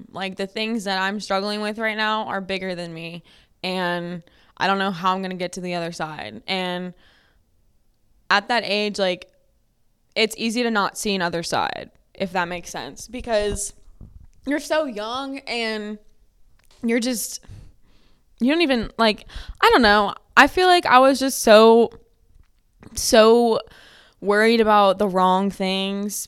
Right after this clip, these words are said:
because, like, you don't have the right, your brain isn't fully developed. I don't even know, like, is my brain fully developed? No, my brain's not fully developed. Oh my gosh, I'm, that's embarrassing. I think the human brain develops at the age of twenty-five, right? Don't,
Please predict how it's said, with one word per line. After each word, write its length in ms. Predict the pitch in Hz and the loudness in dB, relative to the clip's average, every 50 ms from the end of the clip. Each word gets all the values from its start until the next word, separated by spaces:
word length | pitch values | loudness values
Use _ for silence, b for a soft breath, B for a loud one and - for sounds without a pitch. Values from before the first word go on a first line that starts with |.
| _ _ | _ _
because, 280 | - 240 269 269 262 254 | -8 -4 -2 0 0 0
like, 180 | 262 254 - | -2 -2 -2
you 100 | 247 277 | -2 -2
don't 200 | 294 320 320 254 | 0 0 0 -2
have 420 | 226 220 240 233 233 240 247 226 202 | -2 -2 -2 0 0 0 -2 -2 -4
the 100 | 220 214 | -4 -2
right, 480 | 202 196 202 214 214 208 202 - - _ _ _ B B B B B - | 0 0 0 -2 -2 -4 -6 -8 -10 _ _ _ B B B B B -6
your 120 | 254 302 | -4 -4
brain 340 | 240 196 220 208 226 247 240 | -2 0 2 2 2 2 2
isn't 200 | 233 196 208 175 | 0 -2 -2 -4
fully 220 | - 226 226 214 | -4 -2 0 0
developed. 460 | 202 190 165 180 175 156 131 - - - | 0 0 0 2 2 2 0 -2 -6 -4
I 100 | - 214 | -2 0
don't 80 | 254 302 | 0 0
even 160 | 311 269 240 | 2 0 0
know, 240 | 220 220 214 208 - | 2 2 0 0 -2
like, 200 | - 175 196 - | -4 -6 -6 -6
is 140 | - 233 226 | -6 -6 -4
my 280 | 226 220 196 196 262 294 | -2 -2 -2 -2 -4 -4
brain 260 | - 370 381 392 359 | -4 -6 -6 -6 -6
fully 180 | - 370 370 359 | -6 -6 -6 -6
developed? 340 | 349 349 359 359 349 - | -6 -4 -4 -4 -6 -6
No, 240 | 214 214 196 151 147 | -6 -6 -6 -6 -8
my 180 | - - 294 359 | -8 -10 -8 -6
brain's 240 | 320 294 254 233 202 | -6 -6 -6 -6 -6
not 140 | 196 170 | -8 -8
fully 160 | 175 190 180 180 | -8 -8 -10 -8
developed. 500 | 156 160 151 156 156 151 - - - - - | -8 -6 -6 -4 -6 -6 -8 -12 -18 -16 -12
Oh 60 | 233 | -8
my 120 | 233 202 | -8 -8
gosh, 320 | 151 143 - - 180 - - | -8 -8 -10 -14 -14 -16 -16
I'm, 120 | 202 190 - | -18 -18 -14
that's 260 | - 175 175 175 - - | -12 -10 -10 -10 -12 -14
embarrassing. 600 | - - - - - - - - - - 220 - B B B B B B B B | -16 -12 -12 -10 -10 -8 -8 -8 -8 -10 -14 -20 B B B B B B B B
I 140 | - - 226 | -6 -6 -4
think 240 | 226 285 330 330 302 | -4 -4 -4 -2 0
the 140 | 285 277 254 | 0 0 0
human 320 | 220 190 240 240 240 226 | 0 -2 -4 -2 -2 -2
brain 220 | 202 202 196 196 214 | -4 -4 -6 -6 -6
develops 400 | 202 196 185 185 190 185 - 196 | -6 -4 -4 -4 -4 -6 -6 -10
at 100 | 175 - | -10 -8
the 60 | 147 | -8
age 220 | 160 185 185 175 | -8 -8 -8 -8
of 80 | 180 - | -12 -14
twenty-five, 680 | - 196 185 180 170 - 165 156 143 131 123 - - 180 | -12 -12 -10 -10 -8 -6 -6 -4 -4 -4 -6 -8 -10 -8
right? 360 | 175 170 180 185 185 185 - _ b b b b b b b b | -8 -6 -6 -6 -8 -10 -12 _ b b b b b b b b
Don't, 380 | - 233 254 302 311 302 - | 0 2 2 2 2 -2 -6